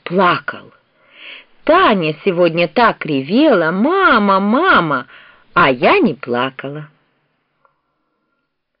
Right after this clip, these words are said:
Рядом с похвалой в арсенале наших воспитательных приёмов находится и порицание. Учтите только, что чувство стыда за свои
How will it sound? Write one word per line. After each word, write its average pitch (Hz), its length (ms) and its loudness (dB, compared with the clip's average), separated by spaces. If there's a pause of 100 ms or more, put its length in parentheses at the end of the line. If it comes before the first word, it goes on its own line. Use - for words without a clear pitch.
(240)
Рядом 269 440 2
с - 80 -16
похвалой 240 640 2
в 175 80 0
арсенале 262 500 2
наших 277 380 0
воспитательных 226 800 0
приёмов 226 640 0 (480)
находится 226 720 0
и 202 240 -2
порицание. 135 920 -4 (420)
Учтите 262 560 0
только, 160 360 0
что 156 200 -4
чувство 240 440 0
стыда 226 540 0
за 285 120 -2
свои 202 460 0